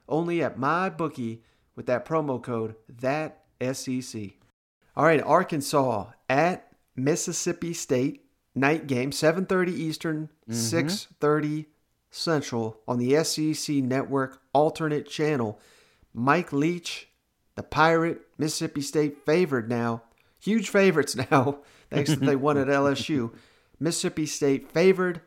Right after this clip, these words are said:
Speaker 1: by eighteen points. Who you like in this one?
Speaker 2: Mike, I think this is going to be an exciting ball game. What's the point? What is the, uh,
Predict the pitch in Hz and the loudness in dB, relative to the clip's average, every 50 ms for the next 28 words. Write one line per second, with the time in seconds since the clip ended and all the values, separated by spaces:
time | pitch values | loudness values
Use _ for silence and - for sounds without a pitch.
0 | _ _ _ - 117 117 117 104 - - _ _ - 170 185 202 190 - - _ | _ _ _ -2 0 0 0 -2 -6 -10 _ _ 2 2 2 0 -2 -6 -12 _
1 | _ _ - - 156 156 156 156 156 156 151 151 - _ - 156 147 147 156 151 | _ _ -8 -4 -2 0 0 0 0 -2 -4 -6 -10 _ -4 -2 0 0 0 0
2 | 147 147 143 - - - - _ _ _ _ _ _ _ _ _ _ 156 160 160 | 0 -4 -6 -8 -12 -12 -16 _ _ _ _ _ _ _ _ _ _ -2 0 0
3 | 160 151 156 151 143 143 151 135 135 135 131 - 104 101 98 - _ _ _ _ | 2 2 4 2 2 2 0 -2 -2 -2 -4 -6 -8 -10 -10 -10 _ _ _ _
4 | _ _ _ _ _ _ _ 135 156 190 214 247 - 185 156 170 190 233 233 - | _ _ _ _ _ _ _ 4 4 6 4 4 0 0 2 2 2 2 0 -2
5 | 220 196 185 160 - - 160 175 196 - - 165 147 135 - _ - 139 135 139 | -6 -6 -6 -8 -8 -6 -6 -6 -6 -6 -8 -10 -10 -10 -14 _ -8 -6 -4 -4
6 | 143 156 147 - - 180 170 151 131 120 120 123 127 147 151 - - - - 107 | -4 -6 -6 -8 -10 -10 -8 -6 -4 -2 -2 -2 -2 -4 -6 -10 -12 -6 -2 -2
7 | 95 98 107 123 127 135 139 151 160 180 185 160 139 117 104 98 101 120 156 208 | 0 0 -2 -2 -6 -2 2 4 4 4 4 4 2 0 0 0 0 2 2 2
8 | - - - - 294 - - - 175 180 220 208 - - 214 285 311 330 320 277 | 2 0 -2 -2 -2 -2 0 0 2 2 2 0 -2 -2 -2 0 2 2 0 0
9 | - 180 165 156 147 143 135 131 120 113 107 98 95 | 0 2 4 4 6 6 6 4 4 4 2 0 -4